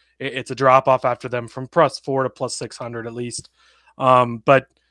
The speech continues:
the, these three guys, we've already touched on Custer, obviously, went in depth about his experience and everything. Justin Allgaier, I, I mentioned it a few minutes ago.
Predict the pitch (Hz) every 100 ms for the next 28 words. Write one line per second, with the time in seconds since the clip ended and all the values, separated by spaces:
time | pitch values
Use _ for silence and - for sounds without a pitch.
0 | _ _ 147 165 180 202 - 185 185 156
1 | 151 151 151 143 - 127 123 135 147 143
2 | 156 139 151 139 147 135 - 135 131 127
3 | - 127 123 127 131 123 123 - 127 123
4 | 127 131 123 123 - 143 135 131 120 123
5 | 120 120 - 127 - _ _ _ _ -
6 | 139 - 147 139 135 139 139 139 131 _
7 | _ - 110 120 120 131 127 139 135 143
8 | 139 139 139 139 139 139 120